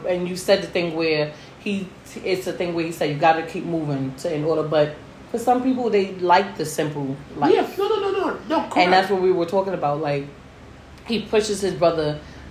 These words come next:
Speaker 1: you know, his brother works nine to five, blah, blah, blah, and he try to push his brother to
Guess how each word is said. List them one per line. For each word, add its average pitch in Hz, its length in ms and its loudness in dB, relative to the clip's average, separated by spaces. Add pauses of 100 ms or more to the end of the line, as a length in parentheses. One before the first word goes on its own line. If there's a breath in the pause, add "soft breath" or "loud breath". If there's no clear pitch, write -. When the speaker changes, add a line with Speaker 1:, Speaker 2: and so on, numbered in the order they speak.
(120 loud breath)
Speaker 1:
you 175 60 -4
know, 175 80 4
his 160 100 2
brother 170 220 4
works 160 340 0
nine 160 200 0
to 143 40 -4
five, 151 540 4
blah, 143 120 -2
blah, 139 220 -2
blah, 170 260 2
and 156 120 -6
he - 60 -12 (180)
try 156 220 2
to 156 80 -6
push 175 160 -2
his 156 80 -8
brother 151 260 0
to 143 260 0